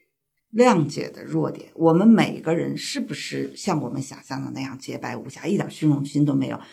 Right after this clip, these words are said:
当别人用，用利益来围猎我们的时候，我们是不是能做到洁白无瑕？我自问我不是，哪怕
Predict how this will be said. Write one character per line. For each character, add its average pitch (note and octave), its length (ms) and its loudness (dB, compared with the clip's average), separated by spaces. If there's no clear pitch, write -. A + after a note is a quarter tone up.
当 A#3+ 180 6
别 F3+ 100 2
人 G#3 100 2
用， A3 120 6
用 A#3 200 8
利 A#3 200 6
益 D#3+ 80 6
来 C#3+ 200 2
围 C#3+ 220 2
猎 A3 220 4
我 C3+ 180 0
们 B2+ 100 -8
的 B2 120 -8
时 - 160 -12
候， B2+ 160 -12
我 D#3 100 2
们 E3+ 160 6
是 - 200 -6
不 A#3 60 0
是 F#3 120 0
能 D3+ 220 2
做 D3+ 180 -2
到 C3+ 140 -4
洁 B2+ 200 -10
白 - 180 -12
无 E3 140 -16
瑕？ A2 220 -14
我 C#3 140 -4
自 F#3+ 260 -2
问 D#3 260 -2
我 C#3 320 -8
不 - 140 -20
是， - 260 -16
哪 C3 160 -2
怕 F#3+ 420 0